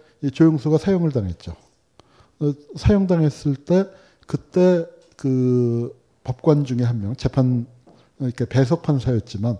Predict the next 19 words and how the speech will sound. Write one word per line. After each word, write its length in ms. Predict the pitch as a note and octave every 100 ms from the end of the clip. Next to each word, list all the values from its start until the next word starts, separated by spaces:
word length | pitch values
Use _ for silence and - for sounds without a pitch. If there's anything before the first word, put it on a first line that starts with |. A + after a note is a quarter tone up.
| - _ -
배석 240 | - C3 -
판사 260 | C#3+ C#3
중에 180 | C3+ C3
한 120 | B2+
명이 340 | B2+ C#3 F3 D#3+
누구예요? 320 | A#2 A#2 E3 - _ _ _ _ _ _
이회창. 420 | C3 A#2 A#2 - - _ _ _ _ _ -
이회창 280 | E3 F#3+ D#3+
아시죠? 360 | A#2+ B2+ D3 - _ _ _ _ _ _ _ _ _ _ -
근데 280 | F#3 G3 F#3+
이회창이가 560 | F3 D#3 - E3+ E3+ F#3
이런 240 | F#3 G#3
경력을 400 | E3+ D#3+ D3+ D#3
갖고 240 | C#3+ C#3 C#3+
시작했지만 600 | - C#3 C3 - E3+ F3+ - _ _ _ _ _ _ _ _ -
팔십 360 | - - - A#3
년대 260 | A3 G3
법원에서 460 | F#3 E3 D3+ C#3 E3+
어떻습니까? 640 | C#3 A#2 - F#2+ E2+ E2+